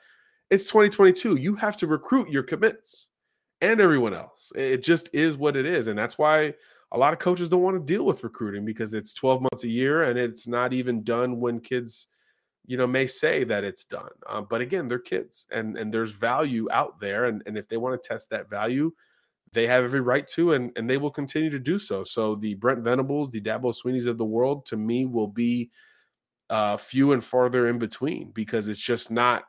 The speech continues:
reflective of where player empowerment and, and the business end of recruiting has, has gone.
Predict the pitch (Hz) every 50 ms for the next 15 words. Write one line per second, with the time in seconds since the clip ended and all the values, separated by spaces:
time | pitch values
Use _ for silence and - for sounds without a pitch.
0 | _ 110 117 110 - - - 123 123 - - - 113 107 104 104 - - 104 104
1 | 98 101 101 107 104 104 104 101 101 95 - _ _ _ _ _ _ _ _ -
2 | 123 113 113 117 113 104 - - - 107 113 120 117 117 120 120 120 117 - -
3 | 104 104 101 101 - 101 104 104 98 98 95 117 123 127 123 117 113 107 104 -
4 | - - 110 117 117 113 107 107 104 101 104 95 - - - 107 - - - 120
5 | 113 110 110 104 101 95 101 101 92 - - 104 101 95 - 101 110 -